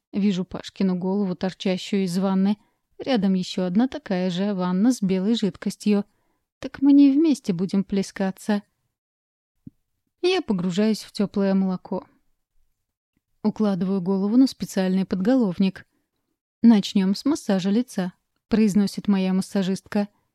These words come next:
«Потом сделаем масочку, а после будет скрабирование с обёртыванием и массаж всего тела».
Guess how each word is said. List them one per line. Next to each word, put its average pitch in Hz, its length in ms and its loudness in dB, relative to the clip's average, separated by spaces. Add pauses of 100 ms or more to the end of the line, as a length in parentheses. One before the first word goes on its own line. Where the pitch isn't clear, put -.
(240)
«Потом 220 380 2
сделаем 190 540 2
масочку, 185 640 -6
а 220 160 2
после 202 400 -2
будет 196 300 0
скрабирование 196 720 2
с - 100 -4
обёртыванием 226 800 2
и 226 180 2
массаж 190 420 0
всего 185 280 -4
тела». 190 420 -2